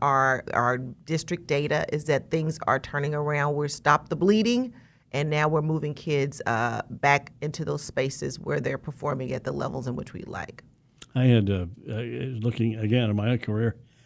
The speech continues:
Speaker 2: I had a couple of places where, uh, I was at a,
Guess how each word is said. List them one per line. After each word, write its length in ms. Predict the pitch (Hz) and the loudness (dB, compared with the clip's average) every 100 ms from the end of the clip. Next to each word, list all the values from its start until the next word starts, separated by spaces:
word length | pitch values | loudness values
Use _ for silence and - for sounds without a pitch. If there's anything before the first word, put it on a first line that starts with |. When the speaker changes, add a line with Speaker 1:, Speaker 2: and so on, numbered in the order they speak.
| _ | _
Speaker 2:
I 60 | 147 | 2
had 80 | 131 | 2
a 40 | |
couple 220 | 117 139 | 4 4
of 80 | 123 | 4
places 440 | 123 120 - 101 - | 4 4 2 -4 0
where, 260 | 113 107 101 | 2 4 2
uh, 60 | 95 - _ _ - | 0 -8 _ _ -6
I 160 | 117 | -2
was 200 | 120 110 | 0 2
at 100 | 104 | 2
a, 120 | 101 | 2